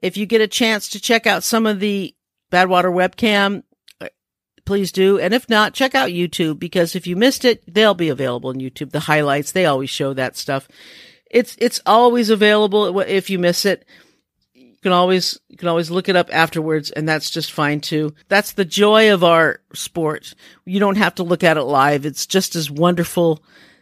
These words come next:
a week, a month, a year past its time. It's not a problem there. We, we will always, um, love it no matter what. <laughs> I still look at past races from years ago and still get the same thrill.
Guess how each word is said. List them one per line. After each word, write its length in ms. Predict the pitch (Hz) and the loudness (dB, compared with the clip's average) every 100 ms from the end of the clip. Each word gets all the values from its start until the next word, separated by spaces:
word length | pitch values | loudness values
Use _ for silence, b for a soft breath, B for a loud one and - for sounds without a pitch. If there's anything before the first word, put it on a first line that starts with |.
| b _ - | b _ 0
a 60 | |
week, 520 | 165 160 185 180 - - _ _ _ _ - | 2 4 2 0 -12 -20 _ _ _ _ -2
a 60 | 175 | 2
month, 500 | 175 180 185 - - _ _ - | 4 4 2 -4 -20 _ _ 0
a 80 | |
year 560 | 185 170 202 220 202 185 | 0 0 2 4 4 2
past 420 | - 202 185 - | 2 2 2 -2
its 160 | 151 - | -12 -6
time. 480 | 196 147 151 151 156 b b b b | -2 0 0 -2 -6 b b b b
It's 200 | - - | -16 -6
not 200 | 170 175 | 0 2
a 60 | 170 | 2
problem 460 | - 170 151 156 151 | 2 2 2 0 0
there. 280 | 147 143 | 0 0
We, 300 | 143 165 165 - - | -2 -2 -4 -6 -16
we 220 | 135 156 | -6 -2
will 100 | 156 | 0
always, 720 | 104 151 165 160 160 147 - - _ | 2 2 2 2 0 -2 -8 -16 _
um, 320 | 139 135 113 - | -6 -4 -6 -10
love 400 | 147 160 170 151 | -6 2 2 4
it 140 | 160 | 0
no 100 | 151 | 0
matter 260 | 151 143 143 | 2 2 2
what. 300 | 139 139 - B B B B | 0 -2 -4 B B B B
<laughs> 80 | B 208 - | B 0 2
I 180 | 202 | 2
still 300 | 208 - 240 | 2 2 2
look 220 | 240 185 165 | 2 0 -2
at 240 | 110 147 | -6 -2
past 320 | 180 143 - | -2 -2 -4
races 460 | 156 151 151 151 139 | -2 -2 -4 -6 -6
from 180 | 156 151 | -4 -2
years 300 | 147 151 143 | -2 -2 -4
ago 360 | 143 143 143 B B B B B | -2 -2 -2 B B B B B
and 140 | - | -4
still 240 | 170 - 208 | -2 2 2
get 200 | 180 - | 0 -2
the 100 | 165 | -2
same 260 | - 165 | 0 0
thrill. 540 | 156 - 139 139 120 | -2 -4 0 0 -2